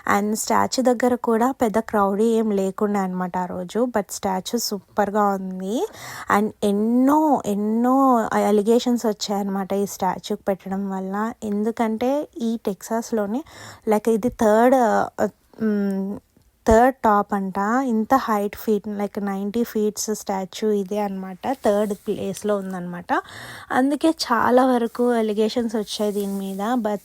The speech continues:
still లాస్ట్కి అయితే సక్సెస్ఫుల్గా, ఆ, ఇనాగ్రేషన్ అయిపోయింది. So, అందరం, ఇండియన్స్ అందరూ హ్యాపీ హ్యాపీగా దర్శనం చేసుకోవడానికి వచ్చి వెళ్తూ ఉన్నారనమాట. And దగ్గర నుంచే చూస్తే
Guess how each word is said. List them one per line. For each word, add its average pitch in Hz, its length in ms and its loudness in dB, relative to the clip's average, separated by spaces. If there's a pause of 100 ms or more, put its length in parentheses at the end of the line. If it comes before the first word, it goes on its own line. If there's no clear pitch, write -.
(140)
still 240 280 4 (840)
లాస్ట్కి 190 560 0
అయితే 214 240 2
సక్సెస్ఫుల్గా, 208 1080 -2 (440)
ఆ, 208 220 4
ఇనాగ్రేషన్ 208 800 0
అయిపోయింది. 190 800 -2 (180)
So, 208 60 -2 (240)
అందరం, 190 680 -2 (120)
ఇండియన్స్ 202 440 -4
అందరూ 190 400 -6
హ్యాపీ - 520 -2
హ్యాపీగా 208 520 -2
దర్శనం 208 560 -2
చేసుకోవడానికి 208 600 -6
వచ్చి 202 260 -8
వెళ్తూ 202 400 -2
ఉన్నారనమాట. 190 880 -4 (520)
And 240 140 4
దగ్గర 208 420 0
నుంచే 269 480 4
చూస్తే 220 640 0